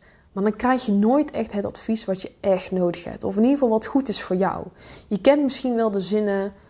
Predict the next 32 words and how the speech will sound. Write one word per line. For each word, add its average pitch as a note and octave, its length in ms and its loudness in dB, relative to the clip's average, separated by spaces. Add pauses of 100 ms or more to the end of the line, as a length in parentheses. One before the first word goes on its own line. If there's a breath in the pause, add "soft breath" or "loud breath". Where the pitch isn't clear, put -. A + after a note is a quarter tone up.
(300 soft breath)
"Komt D4 260 4
goed. - 440 -8 (200)
Stel C4+ 320 4
jezelf B3 440 2
niet G#3 140 0
zo G3 120 -2
aan. E3+ 360 -10 (720 soft breath)
Ieder D4 260 8
huisje G#3+ 400 0
zo F#3+ 220 -2
zijn F3+ 160 -6
kruisje. - 460 -12 (1160)
Ehm, G3 1040 2 (880)
één C#4+ 260 6
oor C4 180 4
in, A#3+ 320 2
ander G#3 280 0
oor F#3+ 280 0
uit. - 360 -14 (240)
Je G#3 100 -2
bent A#3 180 4
sterker C#4+ 420 2
dan A3+ 180 2
je G3 80 0
denkt." F#3 320 -8
Echt D4+ 220 2
van B3 240 0
die G3 160 2
zinnen D4 320 4
waarvan A#3 220 0
je G#3+ 80 2
denkt, G3+ 360 0